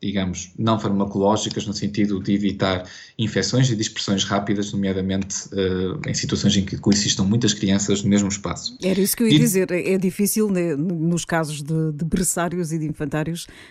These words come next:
Speaker 2: eh, travar aqui um bocadinho o contágio.
Speaker 1: É verdade. Há um, há várias soluções, e eu continuo a ser um dos poucos que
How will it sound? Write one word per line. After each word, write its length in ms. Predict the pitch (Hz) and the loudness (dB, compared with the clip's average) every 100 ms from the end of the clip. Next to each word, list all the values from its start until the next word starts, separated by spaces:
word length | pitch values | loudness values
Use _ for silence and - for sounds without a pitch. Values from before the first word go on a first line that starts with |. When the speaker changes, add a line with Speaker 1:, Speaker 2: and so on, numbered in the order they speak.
| _ 127 | _ -8
Speaker 2:
eh, 520 | 143 139 135 135 120 | -6 -4 -4 -6 -4
travar 320 | - 170 175 170 | -2 2 2 2
aqui 180 | 160 | 0
um 40 | 175 | 0
bocadinho 320 | 185 175 185 | 0 0 0
o 20 | |
contágio. 480 | 202 202 156 135 139 - _ _ _ _ - - - - | 0 -2 -4 -6 -10 -14 _ _ _ _ -14 -14 -20 -8
Speaker 1:
É 80 | |
verdade. 400 | 107 110 87 78 - - | -4 -2 -4 -6 -12 -6
Há 160 | 101 | -2
um, 300 | 98 110 104 101 | 0 2 0 0
há 200 | 101 95 | 0 0
várias 380 | 101 113 117 113 | 0 0 0 -2
soluções, 760 | 113 110 - 107 104 131 - 101 101 | -4 -6 -4 -2 -2 -4 -6 -8 -8
e 160 | 98 95 | -6 -4
eu 80 | 101 | -2
continuo 580 | 104 104 110 110 104 107 | 0 2 2 2 0 0
a 60 | |
ser 680 | 104 - - 110 107 104 - | 0 -2 2 4 4 0 -6
um 200 | 107 123 | -2 0
dos 140 | 120 - | 0 0
poucos 320 | - 135 - | 0 0 0
que 200 | - | 0